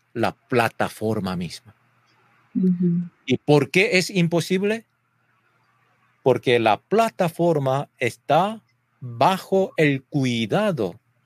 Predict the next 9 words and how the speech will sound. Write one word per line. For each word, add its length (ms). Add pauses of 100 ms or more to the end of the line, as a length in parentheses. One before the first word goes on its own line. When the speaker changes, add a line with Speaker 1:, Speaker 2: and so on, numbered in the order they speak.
(540)
Speaker 1:
de 120
los 300
musulmanes. 1200 (1500)
Y 220
ellos 460
no 460
dan 520
permiso 560 (1400)
a 200